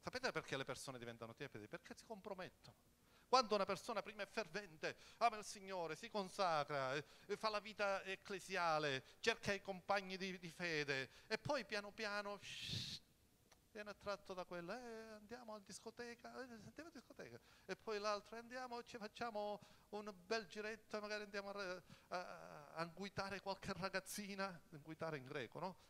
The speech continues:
"Anguitare qualche ragazzina, o ragazzina, anguitiamo qualche ragazzino", oggi c'è pure questo. Eh, una volta ai miei tempi non c'era, ma c'è pure questo.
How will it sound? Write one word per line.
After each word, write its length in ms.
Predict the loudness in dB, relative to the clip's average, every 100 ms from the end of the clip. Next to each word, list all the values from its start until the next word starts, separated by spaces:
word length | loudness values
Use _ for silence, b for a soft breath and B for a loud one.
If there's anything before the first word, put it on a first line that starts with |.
| B
"Anguitare 360 | -6 -2 -2 0
qualche 300 | -2 -2 -4
ragazzina, 560 | -2 -4 -6 -10 -2 0
o 40 |
ragazzina, 460 | 0 -2 -4 -2 0
anguitiamo 440 | 0 0 0 0
qualche 260 | -2 0 0
ragazzino", 640 | 0 -4 -4 -8 -4 -4
oggi 260 | -4 -6
c'è 160 | -6 -8
pure 220 | -6 -8
questo. 420 | -6 -10 -10 -14 -16 B B B B -20 -12
Eh, 180 | -12 -12 -20 -10
una 120 | -6
volta 300 | -4 -2 -4
ai 100 | -4
miei 120 | -6
tempi 260 | -4 -2 -2
non 140 | -6
c'era, 240 | -4 -6 -6
ma 100 | -12
c'è 160 | -10
pure 220 | -6 -6
questo. 480 | -6 -8 -10 -14 -16